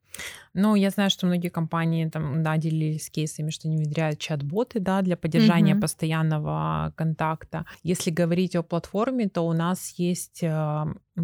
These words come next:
Speaker 1: встроенная функция, где вы можете провести, например, видеоинтервью с самими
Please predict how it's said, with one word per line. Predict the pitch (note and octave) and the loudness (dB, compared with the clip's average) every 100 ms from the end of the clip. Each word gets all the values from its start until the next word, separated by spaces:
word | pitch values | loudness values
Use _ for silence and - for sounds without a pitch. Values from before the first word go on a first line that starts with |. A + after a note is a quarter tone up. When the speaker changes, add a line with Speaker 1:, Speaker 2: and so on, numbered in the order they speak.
| E3 | -2
Speaker 1:
встроенная | - F3+ F3+ F3 D#3 D#3 | -2 0 2 4 2 0
функция, | G3 A3 - D#3+ | 0 0 0 0
где | D#3+ | 2
вы | D#3+ | 2
можете | E3 - | 2 -2
провести, | D#3+ D#3 D#3 F3 | -2 -2 0 0
например, | D#3+ D#3+ D#3 D3+ | 0 0 0 0
видеоинтервью | E3 E3+ E3 D#3+ E3 D3 C#3+ | 0 2 0 0 0 0 -2
с | - | -4
самими | - D3 D3 | -6 -4 -2